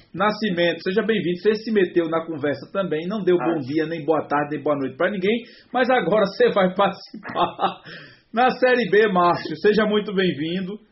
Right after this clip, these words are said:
Speaker 1: Diga quem são os ca-, quem é o candidato a título da Série B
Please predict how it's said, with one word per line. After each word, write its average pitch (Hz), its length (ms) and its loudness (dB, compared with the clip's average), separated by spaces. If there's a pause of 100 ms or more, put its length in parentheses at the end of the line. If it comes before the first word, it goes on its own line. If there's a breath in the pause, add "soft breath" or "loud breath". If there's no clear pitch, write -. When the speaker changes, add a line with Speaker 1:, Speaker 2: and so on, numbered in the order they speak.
Speaker 1:
Diga 247 280 0
quem 240 220 0
são 208 220 -2
os 185 200 -6
ca-, - 160 -4
quem 240 160 -2
é 226 40 0
o 220 100 -2
candidato 190 500 0
a 180 140 0
título 180 360 -2
da 160 120 2
Série 151 340 -2
B 143 80 -2